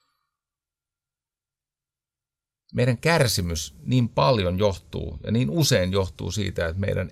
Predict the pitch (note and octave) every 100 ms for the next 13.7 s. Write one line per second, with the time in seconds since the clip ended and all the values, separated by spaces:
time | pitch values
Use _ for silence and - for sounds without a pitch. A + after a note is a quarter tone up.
0 | - D3+ B2 G2 F2+ E2+ E2 D#2+ - D#2+
1 | - G#2+ G#2 F2+ E2 F#2 E2 D#2+ - D#2+
2 | A1+ - - _ _ - - - _ B2
3 | B2+ C3 - C#3+ C3 - F2 E2 C2 C2
4 | - - _ _ _ _ _ _ _ _
5 | _ _ _ _ _ _ _ _ - -
6 | A2 - B2 C#3+ C3 A2+ A2+ A2 A2 G2+
7 | A2 - F2+ D#2 D#2+ E2 D#2+ - F#2+ -
8 | - _ _ _ _ _ _ - - -
9 | F#2+ - - - - - - C#3 G#2+ F#2+
10 | F2+ G#2 F#2+ D#2 D2 C#2+ - D#2 - G2+
11 | G1+ G1+ F2+ D#2+ - - - - _ -
12 | _ _ _ _ _ _ _ - F#2+ F2
13 | D2 E2 D2 D2 D2+ D#2+ D#2